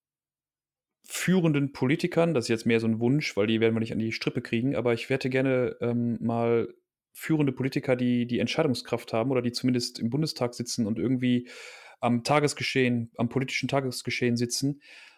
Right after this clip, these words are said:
Mit denen würde ich gerne darüber diskutieren, wie die, ähm,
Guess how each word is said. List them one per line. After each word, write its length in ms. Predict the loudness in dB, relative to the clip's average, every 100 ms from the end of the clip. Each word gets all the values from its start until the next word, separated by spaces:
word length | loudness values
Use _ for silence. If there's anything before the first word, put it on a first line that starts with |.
| _ -4
Mit 160 | 2
denen 180 | 2 4
würde 140 | 2 2
ich 80 |
gerne 180 | 2 2
darüber 260 | 4 2 2
diskutieren, 640 | 0 -6 0 2 2 2
wie 120 | 0 0
die, 260 | 2 2
ähm, 580 | 2 2 2 0 0